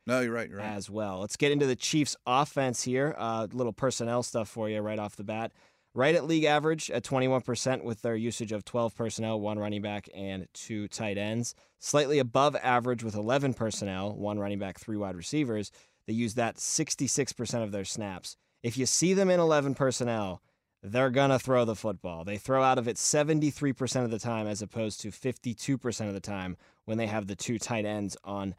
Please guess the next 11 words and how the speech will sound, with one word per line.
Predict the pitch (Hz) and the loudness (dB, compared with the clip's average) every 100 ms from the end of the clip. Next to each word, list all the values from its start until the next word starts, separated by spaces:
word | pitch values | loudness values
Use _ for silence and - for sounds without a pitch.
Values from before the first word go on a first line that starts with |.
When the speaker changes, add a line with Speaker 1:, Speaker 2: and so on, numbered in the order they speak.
| _ _ _ | _ _ _
Speaker 2:
the | 110 | -8
field. | 95 120 117 110 | -6 -2 0 0
When | 101 110 | -2 -2
they | 110 | 0
run | 110 127 147 | 2 2 2
the | |
ball, | 131 135 135 131 _ _ | 4 4 4 2 _ _
Kansas | - 120 110 | -4 -2 0
City | 127 113 | 0 2
averages | 110 113 104 110 101 | 0 0 -2 -4 -6
just | 117 104 - | -6 -6 -6